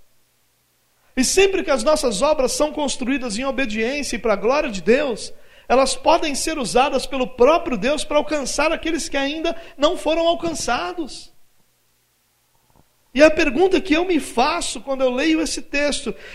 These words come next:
e que eu me fiz durante toda essa semana ao preparar o que eu tô compartilhando com vocês, é: será que aquilo que eu estou fazendo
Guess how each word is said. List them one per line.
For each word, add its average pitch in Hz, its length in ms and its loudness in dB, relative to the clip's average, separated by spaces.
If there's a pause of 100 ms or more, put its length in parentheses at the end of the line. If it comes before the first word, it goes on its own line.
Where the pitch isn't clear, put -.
e 233 120 -6
que 285 100 -2
eu 302 60 0
me 320 160 -6
fiz 269 280 -4
durante 285 380 -4
toda 311 460 0
essa 311 260 0
semana 285 540 -2
ao 269 60 -2
preparar 269 580 -2
o 285 60 -10
que - 80 -14
eu 269 60 -8
tô 277 80 -12
compartilhando 262 600 -6
com 262 120 -12
vocês, 240 480 -2
é: 247 640 0
será 294 560 2
que 330 100 -8
aquilo 311 460 0
que - 140 -6
eu 349 100 -2
estou 311 320 -2
fazendo 269 880 -2